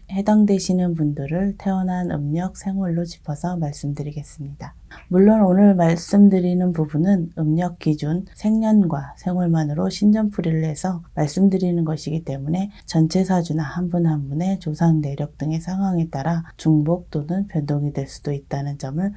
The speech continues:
참고하시면서 방송을 보시면 오해가 없으실 것이라고 생각이 됩니다. 이천이십사 년 갑진년 청룡의 해를 맞이해서 천구백오십오 년 을미생 양띠분들의 일 년 총 운세 중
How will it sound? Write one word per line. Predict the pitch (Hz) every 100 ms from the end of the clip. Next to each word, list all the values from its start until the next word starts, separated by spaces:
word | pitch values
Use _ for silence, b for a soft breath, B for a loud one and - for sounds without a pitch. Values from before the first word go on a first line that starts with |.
| B
참고하시면서 | - 208 214 214 202 208 165 147 180 190 185 -
방송을 | 165 165 170 165 160
보시면 | 151 147 160 180 180
오해가 | 151 147 143 - 165
없으실 | 151 - 165 165 156
것이라고 | 151 143 - 139 135 - 165
생각이 | 165 165 165 160 156
됩니다. | 147 131 127 127 - - b
이천이십사 | 202 208 226 214 208 202 180
년 | 180 185
갑진년 | 170 165 - 160 156 180 202 202
청룡의 | - 208 220 220 208 202 196
해를 | 196 202 208
맞이해서 | 175 139 151 143 135 143 185 165 - b -
천구백오십오 | 208 220 220 220 175 170 175 165
년 | 160 180 175
을미생 | 160 156 156 160 190
양띠분들의 | 170 151 156 175 151 151 135 127
일 | 170 170
년 | 170 190 190
총 | - 220 220
운세 | 170 156 151 143
중 | 151 160